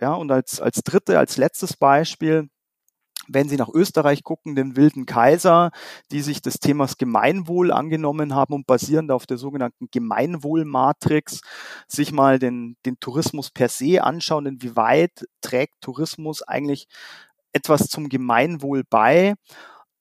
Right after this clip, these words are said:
Da kann man nicht einfach hergehen, finde ich, und von vornherein sagen, ja, diese ganze Gemeinwohldebatte oder Postwachstumsdebatte, das ist völliger Mist, ja, sondern, ähm,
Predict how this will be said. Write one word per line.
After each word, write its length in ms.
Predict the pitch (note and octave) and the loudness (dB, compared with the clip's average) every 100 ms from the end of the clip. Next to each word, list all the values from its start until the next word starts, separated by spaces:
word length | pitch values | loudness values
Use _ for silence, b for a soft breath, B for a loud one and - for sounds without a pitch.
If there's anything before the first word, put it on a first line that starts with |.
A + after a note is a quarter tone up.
| _ _ _ _ | _ _ _ _
Da 80 | D3 | -2
kann 180 | - D#3 | 2 2
man 160 | F3+ F3+ | 4 2
nicht 160 | D#3+ | 2
einfach 320 | - D3+ D3+ | 0 2 -2
hergehen, 440 | - C#3 D#3+ F3 E3 | 0 4 4 4 0
finde 260 | D#3 E3+ | -4 -4
ich, 80 | E3 | -6
und 100 | D#3+ | -6
von 160 | - C#3+ | -6 -4
vornherein 520 | C#3+ D3+ C3 A#2+ D#3 | -2 0 2 2 2
sagen, 200 | D3+ D3+ | 0 0
ja, 140 | C3 | 0
diese 240 | C#3 C#3 C#3 | -2 -4 2
ganze 400 | B2+ D3 D3+ C#3 - | 2 2 0 -2 -2
Gemeinwohldebatte 1300 | C3+ B2+ A#2 D#3 D3+ D#3 D#3 C#3+ B2+ C3 C#3+ - D3 C#3 | -4 0 2 2 0 -2 0 0 2 2 2 0 0 0
oder 200 | C3+ B2+ | 0 0
Postwachstumsdebatte, 1400 | - C3+ - - C#3 - D#3 C#3+ - C#3 C3 C3+ D3+ | -2 -4 -2 0 2 0 -4 -8 -4 2 2 2 0
das 160 | C3 B2 | -4 -6
ist 80 | - | -6
völliger 400 | - C#3+ C3 B2 | -2 0 -2 2
Mist, 600 | D3+ A3+ - - - - | 4 4 2 -4 -12 -2
ja, 240 | B2+ D#3+ B B B - | 2 4 B B B -2
sondern, 480 | C#3+ D3+ D3 D3 - | 2 6 6 4 2
ähm, 380 | C#3+ C#3 C#3 - | 4 4 2 -6